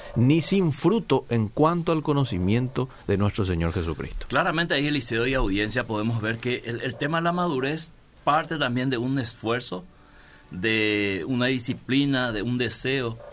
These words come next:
Speaker 2: que va construyendo el estilo de vida de un maduro
Speaker 1: Ujú.
Speaker 2: y la transformación y el crecimiento. Por eso el apóstol Pedro dice que nosotros mismos tenemos que añadir las cosas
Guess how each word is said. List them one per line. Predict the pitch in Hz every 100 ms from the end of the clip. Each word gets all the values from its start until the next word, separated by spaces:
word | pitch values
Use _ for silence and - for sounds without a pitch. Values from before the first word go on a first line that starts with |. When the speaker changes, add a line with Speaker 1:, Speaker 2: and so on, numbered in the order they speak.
| - - - - -
Speaker 2:
que | - 120
va | 139
construyendo | 147 170 165 143 120 151 165 123 110 -
el | 127
estilo | 120 117 143 151
de | 147 120
vida | 120 139 139
de | 120
un | 123 135
maduro | 117 101 120 147 - -
Speaker 1:
Ujú. | 180 175 131 85 87
Speaker 2:
y | 135
la | 143 147
transformación | - 139 165 160 117 143 156
y |
el | 165
crecimiento. | 160 156 147 113 101 95
Por | 104 135
eso | 143 165
el | 151
apóstol | 143 143 143 143
Pedro | 135 139
dice | 135 127
que | 143
nosotros | 139 123 147 156
mismos | 151 156
tenemos | 156 135 139 139
que | - -
añadir | 135 143 123 113 143
las | 131 117
cosas | - 127 117 113 -